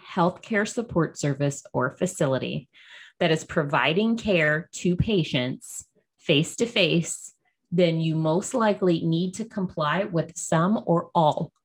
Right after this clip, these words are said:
of this provision. Now, this is getting a lot of pushback right now because a lot of the protocols that are being put into place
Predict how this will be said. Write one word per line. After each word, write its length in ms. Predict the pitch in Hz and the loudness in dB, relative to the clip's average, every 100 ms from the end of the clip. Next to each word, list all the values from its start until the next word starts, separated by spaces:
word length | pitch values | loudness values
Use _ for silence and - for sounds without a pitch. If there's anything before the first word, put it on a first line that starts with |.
| _ | _
of 140 | 185 151 | -6 -4
this 180 | 147 | -6
provision. 720 | - - 135 - - - - - _ - - - - | -4 -4 -2 -4 -4 -6 -8 -12 _ -20 -20 -8 0
Now, 140 | 170 | 2
this 300 | 160 233 - | 4 4 4
is 140 | 392 | 2
getting 260 | - 247 226 | 4 2 4
a 100 | 190 | 2
lot 400 | 160 151 147 185 | 2 0 0 0
of 140 | 190 | -4
pushback 540 | - 156 - - 190 208 | -4 -4 -4 0 0 0
right 240 | 175 156 151 | 0 0 -2
now 500 | 131 127 170 262 269 | -4 -2 -2 -4 -8
because 300 | 214 208 202 | -8 -4 -2
a 40 | 190 | -2
lot 260 | 185 226 | -2 -4
of 60 | 339 | -6
the 100 | 330 | -6
protocols 720 | - 208 226 - 165 160 170 | -2 -2 -2 0 2 2 -2
that 180 | 170 170 | -4 -4
are 80 | 160 | -2
being 320 | 170 165 156 | -2 -2 -4
put 240 | - 214 | -4 -2
into 300 | - 180 175 | 0 0 0
place 680 | - - 135 151 277 - - | -4 -6 -2 0 0 -4 -10